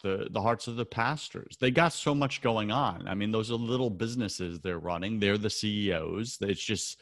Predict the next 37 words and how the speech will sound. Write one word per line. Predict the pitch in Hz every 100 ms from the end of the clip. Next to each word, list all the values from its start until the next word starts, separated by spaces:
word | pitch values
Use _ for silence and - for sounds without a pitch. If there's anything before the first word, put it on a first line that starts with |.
| -
what's | 120 120 -
real. | 101 98 82 92 127 - - _ _
Like, | 117 117 - - - _ 123
and | 127
it | 127
seems | - 147 147 127
like | 127 107
it's | 104 107
a | 107
total | - 120 110
distraction | 95 92 - 113 139 - 95 92 98
to | 92 90
get | 82 101
involved | 101 80 92 101 98
in | 98 90
human | 104 95 87
trafficking. | - 104 123 - - 135 - _ _ _ _ _ _ _
How | - 113
did | 139 139
you, | 151 139 -
how | 104
did | 135 156
you | 160
get | 151 143 -
through | 135
to | 170
them | 135 92 80 78 _ _ _ _ - - _
for | - 113
them | 117 120
to | 113
shift | - - 127 123
their | - 95
focus, | - 113 - 127
their | 98 90
energy, | 95 120 117 127
their | 95
finances | - 90 98 113 127 - 139 135 -